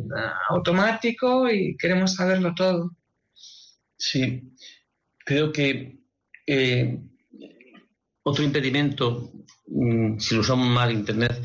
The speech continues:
Speaker 2: es la, la facilidad con que no, con que sucede que no nos deja reflexionar.
Speaker 1: Ujú.
Speaker 2: Eh, está de entrar en, dentro de nosotros mismos, realmente saber qué nos pasa.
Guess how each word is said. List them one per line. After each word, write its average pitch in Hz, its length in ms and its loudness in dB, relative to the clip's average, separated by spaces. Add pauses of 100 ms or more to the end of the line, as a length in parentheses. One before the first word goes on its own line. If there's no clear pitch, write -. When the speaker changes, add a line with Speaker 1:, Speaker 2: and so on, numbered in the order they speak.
(260)
Speaker 2:
es 127 220 -2
la, 123 320 0 (220)
la - 240 -2
facilidad 123 480 0
con 139 180 0
que 127 100 -2
no, 139 480 2
con 127 320 2
que 127 320 0
sucede 156 460 0
que 151 100 -2
no 135 100 4
nos 127 180 4
deja 127 160 2
reflexionar. 113 560 -2 (460)
Speaker 1:
Ujú. 190 460 -4
Speaker 2:
Eh, 117 400 2 (180)
está 147 340 2
de 123 120 -2
entrar 135 200 4
en, 143 260 0
dentro 143 280 0
de 117 100 0
nosotros 117 260 2
mismos, 107 380 2 (340)
realmente 165 320 0
saber 151 260 0
qué 156 80 0
nos 123 180 2
pasa. - 360 -2